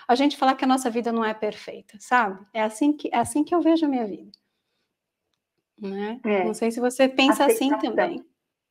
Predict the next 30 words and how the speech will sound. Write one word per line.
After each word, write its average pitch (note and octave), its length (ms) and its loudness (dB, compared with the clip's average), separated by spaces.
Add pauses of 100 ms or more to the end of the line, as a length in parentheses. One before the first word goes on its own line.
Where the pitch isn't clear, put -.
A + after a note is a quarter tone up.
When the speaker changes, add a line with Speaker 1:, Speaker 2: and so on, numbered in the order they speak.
(420)
Speaker 1:
Hum, A#3 240 0
isso, A3+ 500 2
Speaker 2:
Sim, B4 140 2
com - 100 6
Speaker 1:
aceitação. C#4+ 380 0
Speaker 2:
certeza. D#4 360 2
Speaker 1:
Uhum. A#3 100 0
Speaker 2:
E A3 80 4
é, A3 400 2
é A3+ 40 2
a A#3+ 280 6
aceitação. E4+ 680 0 (680)
Speaker 1:
É, A#3 140 0
Speaker 2:
Aceitação. A#3 580 4
Speaker 1:
é. G3 200 -8
Speaker 2:
Hoje, B3 600 4
hoje, A3+ 680 2
hoje A3 220 2
eu A#3 180 4 (100)
fechei, A#3+ 340 0
fiz A#3 180 -10
uma A#3 160 0
consultoria A3+ 520 0
com B3+ 120 -12
uma A#3 120 4
moça G#3+ 280 -4
que A3+ 100 -14
mora G3+ 240 2
na G#3+ 120 -2
Europa. G#3+ 600 4